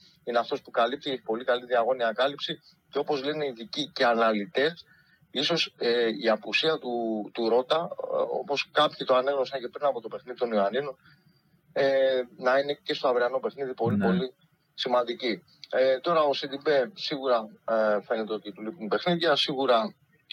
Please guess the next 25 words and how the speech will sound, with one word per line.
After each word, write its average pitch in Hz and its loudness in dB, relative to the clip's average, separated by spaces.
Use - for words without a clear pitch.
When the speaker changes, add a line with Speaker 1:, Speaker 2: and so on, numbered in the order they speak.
Speaker 1:
μπορεί 131 2
να 123 2
παρουσιάσει 113 0
ένα, 113 2
ε, 113 -4
διαφορετικό 113 -2
πρόσωπο. 160 -4
Το - -2
κατά 120 0
πόσο 156 -2
είναι 139 0
εύκολο 120 -2
να 113 -2
συμβεί 123 -4
αυτό, - 2
ε, 127 2
σε - 0
ένα 131 4
παιχνίδι 123 -4
πολύ 120 0
απαιτητικό 110 -2
όπως 120 0
είναι 131 -2
το 117 4
αυριανό, 110 2